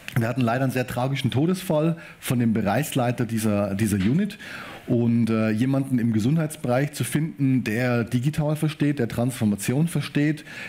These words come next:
äh, und so weiter, ist relativ schwer. Wir haben dort lange keine Besetzung gehabt, über ein Jahr. Ähm, erwähne ich nur der Vollständigkeit halber, weil wir haben im Bereich E P D nicht unbedingt den Bedarf, das Produkt klar zu definieren. Das ist vom B A G sehr, sehr stark schon vordefiniert.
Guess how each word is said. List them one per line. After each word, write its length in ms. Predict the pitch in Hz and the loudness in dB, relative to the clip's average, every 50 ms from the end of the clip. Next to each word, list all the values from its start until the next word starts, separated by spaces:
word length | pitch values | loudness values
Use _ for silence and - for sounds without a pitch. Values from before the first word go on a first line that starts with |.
| - - | -10 -6
äh, 320 | - - 104 104 98 101 98 | -2 0 0 2 2 2 2
und 200 | 95 139 131 143 | 2 2 0 0
so 120 | 127 117 | 0 0
weiter, 300 | 101 98 113 147 - 135 | 0 0 0 0 0 -2
ist 180 | 98 101 - 104 | -4 -2 -2 -2
relativ 280 | 113 131 127 113 101 | -2 -2 -2 -2 -4
schwer. 360 | - - - 101 107 123 151 143 | -4 -2 0 0 0 2 2 2
Wir 80 | 123 | 0
haben 100 | 110 110 | 0 0
dort 160 | 101 107 - | 0 0 0
lange 260 | 113 110 113 147 156 147 | 0 2 2 2 0 0
keine 400 | - - 120 113 110 107 113 110 - - - - - - - | -2 -2 0 2 2 2 0 0 -4 -10 -12 -12 -14 -6 -4
Besetzung 460 | - 110 101 120 120 - - 120 107 | -2 0 0 -2 -4 -2 -2 0 2
gehabt, 280 | 101 104 107 120 117 - | 2 2 0 0 -2 0
über 240 | - 143 143 151 - | 0 0 0 0 -2
ein 200 | - 113 113 107 | 0 0 0 2
Jahr. 380 | 92 95 87 104 151 180 170 - - - - - - - - - - - - - - - | 2 2 2 2 0 0 -2 -4 -10 -18 -20 -20 -20 -16 -12 -12 -12 -12 -12 -16 -12 -6
Ähm, 380 | - 110 110 113 110 113 117 113 | -2 0 0 2 2 0 0 0
erwähne 320 | 120 113 101 123 131 151 | 0 0 0 0 0 0
ich 120 | 160 151 - | 0 0 0
nur 120 | 139 127 | 0 2
der 100 | 120 117 | 0 0
Vollständigkeit 920 | 117 - - 117 123 165 185 - 180 175 180 175 - - 151 143 147 139 | -2 -2 -2 0 0 0 0 0 0 0 0 0 0 0 -2 0 0 -2
halber, 360 | 139 135 139 139 147 147 143 - - - - - - | -2 0 0 0 0 0 -2 -4 -10 -20 -16 -6 -2
weil 240 | 110 107 113 117 113 | 0 0 0 2 0
wir 200 | 113 113 92 87 | 0 0 -2 0
haben 300 | 107 120 147 151 165 143 | -2 0 0 0 0 2
im 160 | 110 120 117 | 2 2 2
Bereich 360 | 110 117 107 113 113 101 - | 2 2 2 2 0 0 -2
E 100 | 107 131 | -2 -2
P 160 | 127 - 143 107 | -2 0 0 2
D 240 | 101 110 117 120 | 2 4 4 4
nicht 240 | 110 113 127 135 - | 4 2 2 0 0
unbedingt 360 | - 127 127 123 123 120 113 | 2 2 2 2 2 2 2
den 140 | 107 110 110 | 2 2 2
Bedarf, 480 | 101 110 98 101 101 113 131 131 - - | 2 2 2 2 2 2 0 0 -2 -4
das 160 | - 110 - | -4 -4 -2
Produkt 500 | - - 104 - 165 - - - - - | 0 0 0 0 0 -2 -6 -16 -8 -2
klar 280 | - - 107 104 117 - | 0 0 2 2 0 -2
zu 100 | - 98 | -2 -2
definieren. 540 | 110 117 - - 107 104 113 120 143 147 - - - - - - | -2 0 0 2 2 2 2 2 0 -2 -6 -8 -12 -12 -8 -4
Das 160 | - 107 - | -4 -2 -2
ist 160 | 135 117 - | -2 -2 0
vom 240 | - 127 117 110 92 | 0 2 2 2 2
B 180 | 110 110 110 | 2 2 2
A 100 | 117 117 | 2 2
G 200 | 107 113 110 113 | 2 2 2 2
sehr, 300 | 107 107 - - 101 104 | 2 0 0 0 0 2
sehr 140 | 101 104 104 | 2 0 0
stark 300 | 101 - - 98 101 98 | -2 0 0 0 0 0
schon 140 | - - 98 | -2 -2 -2
vordefiniert. 800 | 92 - 95 95 87 90 82 - - 85 85 85 85 82 - | 0 0 0 0 0 0 -2 0 0 2 2 2 2 0 -2